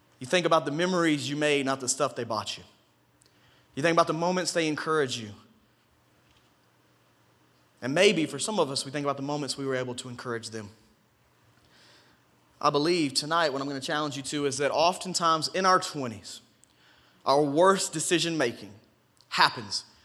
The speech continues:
when we feel either entitled to something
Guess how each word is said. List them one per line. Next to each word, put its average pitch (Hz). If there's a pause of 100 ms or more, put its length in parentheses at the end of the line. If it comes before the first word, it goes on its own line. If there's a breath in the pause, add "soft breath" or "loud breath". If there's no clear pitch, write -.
(100)
when 143
we 175
feel 175
either 135 (880 soft breath)
entitled 143
to 214
something 214